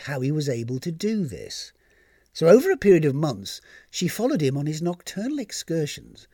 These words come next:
into some of the seedier back streets of Ikebukuro. What she found was that he tended to adopt one of two basic routes from her house. Yet at some point along the way,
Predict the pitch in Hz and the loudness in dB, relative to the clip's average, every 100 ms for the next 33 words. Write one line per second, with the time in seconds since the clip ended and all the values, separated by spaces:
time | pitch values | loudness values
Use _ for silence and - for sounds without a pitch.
0 | - _ - 151 156 185 185 165 - - | -20 _ -10 -6 -2 0 0 -2 -2 -2
1 | 269 269 196 151 160 - - 95 80 - | -4 0 0 0 -4 -6 -12 -14 -14 -16
2 | - 160 160 147 - 147 214 - 120 78 | -12 -10 -8 -6 -4 -4 -4 -6 -8 -12
3 | - _ _ _ _ _ _ _ _ _ | -20 _ _ _ _ _ _ _ _ _
4 | _ _ - 214 - 415 349 226 202 123 | _ _ -10 -8 -4 -2 -2 0 0 0
5 | 95 90 - - _ 156 170 214 226 269 | -4 -16 -20 -20 _ -4 -2 -2 0 -2
6 | 359 370 349 233 208 208 - - - 175 | -2 -4 -2 2 0 -2 -18 -14 -2 0
7 | 269 294 - 214 208 156 170 - 175 147 | 0 -2 -2 0 2 4 4 2 -2 0
8 | 139 135 - 147 139 151 151 214 139 - | 0 0 -2 -6 -4 -6 -6 -8 -8 -8
9 | - - - _ _ _ _ _ 156 160 | -12 -12 -18 _ _ _ _ _ -2 -2
10 | 175 - 320 403 180 139 139 127 117 110 | 2 6 6 4 4 4 2 -2 -2 -6
11 | 110 101 | -6 -8